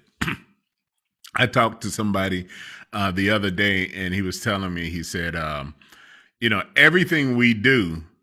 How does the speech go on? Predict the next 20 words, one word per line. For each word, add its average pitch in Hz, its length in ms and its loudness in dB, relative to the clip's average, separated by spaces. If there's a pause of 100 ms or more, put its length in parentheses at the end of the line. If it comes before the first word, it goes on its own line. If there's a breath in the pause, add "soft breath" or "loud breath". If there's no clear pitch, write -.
(600)
serves 120 500 2
our 110 260 6
own 113 260 0
benefit. 98 540 0 (400)
We 131 140 4
don't 139 180 6
do 123 140 6
anything 135 720 6 (320)
without 107 460 4 (260)
having 104 400 4
some 92 280 -2
self-, 92 380 0
without 98 640 2 (120)
it 110 200 0
being 104 200 2
motivated 95 640 2
by 85 180 4
our 82 300 4
own 95 280 -4
selfish 85 880 -4